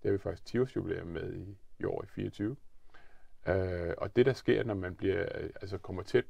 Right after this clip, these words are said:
på som museum, det er, at så sker der noget med omgivelserne, og blandt andet kommer der nogle detektorfolk, som det hedder. Altså dem, der går med metaldetektor, og, og som, øhm,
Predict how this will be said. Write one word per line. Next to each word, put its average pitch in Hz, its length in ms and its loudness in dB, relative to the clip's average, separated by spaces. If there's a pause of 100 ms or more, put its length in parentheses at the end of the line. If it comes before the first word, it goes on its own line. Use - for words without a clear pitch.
på 104 140 2
som 101 140 -6
museum, 98 440 -2
det 104 220 2
er, 101 60 0
at - 220 -6
så 104 160 -6 (380)
sker - 320 2
der 107 100 2
noget 101 260 2
med 92 320 0 (360)
omgivelserne, 113 520 0
og 98 60 -6
blandt 98 160 -2
andet 117 180 -6
kommer 107 220 0
der 98 140 -2
nogle 92 360 -6
detektorfolk, - 600 0 (420)
som 101 180 -4
det 98 80 2
hedder. 101 220 2
Altså 95 260 -6
dem, 101 80 2
der 110 80 0
går 98 200 0
med 101 220 -2 (380)
metaldetektor, 120 800 6
og, 92 300 0 (520)
og 87 220 0
som, 90 380 -2
øhm, 82 560 -6